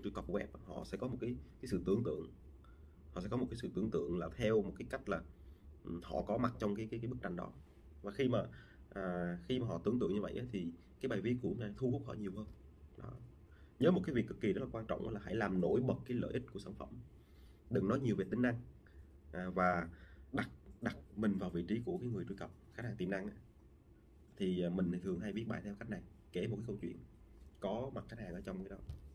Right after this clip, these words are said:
Thì đó là bốn cái, à, đó là năm cái, cái, cái cách để mà, à, viết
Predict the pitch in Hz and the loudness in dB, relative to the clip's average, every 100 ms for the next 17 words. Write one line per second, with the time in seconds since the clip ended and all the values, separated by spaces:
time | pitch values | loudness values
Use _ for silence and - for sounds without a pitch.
0 | - - - - - - - - - - | -16 -18 -18 -20 -20 -18 -16 -16 -18 -18
1 | - 113 117 131 101 104 135 135 139 135 | -6 2 4 4 4 4 2 0 0 -4
2 | - - - 120 101 120 120 117 123 123 | -6 -2 2 2 4 4 4 4 0 -2
3 | - - - - 196 - 113 95 - - | -6 -6 -6 -4 -2 0 0 -2 -6 -14
4 | - - - - - 85 87 87 107 | -16 -18 -18 -18 -8 -2 0 2 2